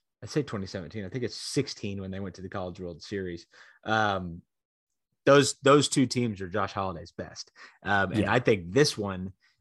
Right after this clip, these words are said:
Speaker 1: might have had more offensive talent than it, than that team. So it's disappointing to see the way it ended, but I, I think they'll be able to reload. Obrade is a, a gem. They can recruit to that with no, no problem whatsoever. Um,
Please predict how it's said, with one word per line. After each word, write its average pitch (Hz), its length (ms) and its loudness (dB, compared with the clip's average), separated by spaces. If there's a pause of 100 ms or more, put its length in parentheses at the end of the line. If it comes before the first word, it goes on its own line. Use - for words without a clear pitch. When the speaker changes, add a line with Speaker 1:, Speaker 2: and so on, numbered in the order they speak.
(120)
Speaker 1:
might 117 280 4
have 117 100 4
had 98 240 -2
more 107 220 0
offensive 101 520 -2
talent 101 600 -2 (320)
than 98 180 -2
it, 95 260 -10
than 95 280 -4
that 104 260 -2
team. 80 300 -12
So 107 320 2
it's 131 260 2
disappointing 131 640 2
to 113 60 -8
see 123 180 -4
the 107 80 -6
way 104 180 -2
it 95 100 -8
ended, 123 440 4 (580)
but - 180 2 (120)
I, 143 100 2 (180)
I 180 120 4
think 143 220 4
they'll 131 120 6
be 127 100 4
able 110 140 6
to 90 80 0
reload. 92 540 0
Obrade 139 400 6
is 113 180 -2
a, 95 240 -2
a 110 140 -2
gem. 123 600 2
They 117 120 2
can 113 160 -6
recruit 110 340 0
to 120 80 -2
that 110 200 4
with 95 120 -6
no, 131 640 4 (160)
no 143 340 8
problem 120 540 4
whatsoever. 90 800 -4 (100)
Um, 95 480 0